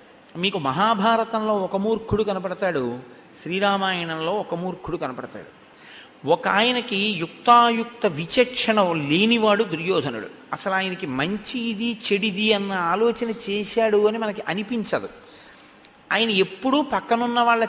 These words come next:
చెడ్డ మాటలు వింటుంటాడు, చెడు నిర్ణయాలు తీసుకుంటూ ఉంటాడు. ఆయన పుట్టినప్పుడే కలిపురుషుడు అని నిర్ణయం చేశారు.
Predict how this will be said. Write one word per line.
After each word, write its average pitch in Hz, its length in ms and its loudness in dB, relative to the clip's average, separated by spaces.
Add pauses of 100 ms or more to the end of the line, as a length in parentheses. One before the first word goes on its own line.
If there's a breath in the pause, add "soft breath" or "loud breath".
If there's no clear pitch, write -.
చెడ్డ 180 160 2
మాటలు 220 380 0
వింటుంటాడు, 214 560 0
చెడు 214 260 -2
నిర్ణయాలు 214 460 2
తీసుకుంటూ 170 520 -8
ఉంటాడు. 127 300 -8 (120)
ఆయన 160 100 -10
పుట్టినప్పుడే 233 640 0
కలిపురుషుడు 214 840 -2
అని 226 220 -2
నిర్ణయం 202 460 -6
చేశారు. 147 360 -4